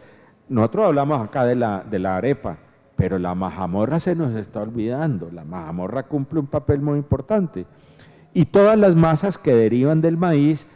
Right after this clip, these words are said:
las masas de los tamales, las masas para las empanadas,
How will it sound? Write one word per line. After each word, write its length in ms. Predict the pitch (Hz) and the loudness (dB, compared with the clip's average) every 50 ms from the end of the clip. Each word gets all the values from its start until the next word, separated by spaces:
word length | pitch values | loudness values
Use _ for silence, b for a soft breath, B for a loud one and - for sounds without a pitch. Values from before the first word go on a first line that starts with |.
| b b | b b
las 180 | - 110 104 90 | -8 -6 -4 -2
masas 320 | 92 92 95 - 107 117 113 | -2 -4 -4 -4 -6 -4 -2
de 100 | 127 127 | -2 0
los 160 | 131 135 - | 0 -2 -2
tamales, 580 | - 156 151 151 143 135 135 139 139 143 139 131 | 0 0 2 2 2 2 2 2 2 2 2 2
las 140 | 110 92 | 2 0
masas 340 | 92 101 101 101 95 - 127 | 2 0 0 -2 -2 -4 -8
para 200 | - - 139 135 | -6 -4 -4 -2
las 120 | 135 131 127 | -2 -2 -2
empanadas, 760 | 139 127 - - 143 143 143 139 135 131 131 131 139 131 | -4 -6 -4 -4 -4 -2 -2 0 0 0 0 0 0 -2